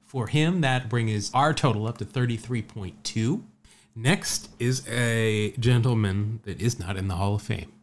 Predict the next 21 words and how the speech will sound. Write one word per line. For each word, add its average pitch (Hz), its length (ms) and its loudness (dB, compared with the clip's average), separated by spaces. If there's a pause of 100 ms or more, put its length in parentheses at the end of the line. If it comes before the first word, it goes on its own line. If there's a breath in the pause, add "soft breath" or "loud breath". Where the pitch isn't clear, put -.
At 165 160 0
least 165 220 6
not 143 180 6
in 139 100 6
the 147 100 8
Baseball 101 560 0
Hall 85 260 -4
of 87 80 -10
Fame. 87 300 -6 (680 soft breath)
What, 151 140 0
this 131 100 2
is 170 200 6
a 127 60 6
good 110 240 2
card 92 340 0
because 107 360 0
anytime 131 400 2
you 110 100 0
get 104 140 0
a 92 60 -4
card 95 540 -2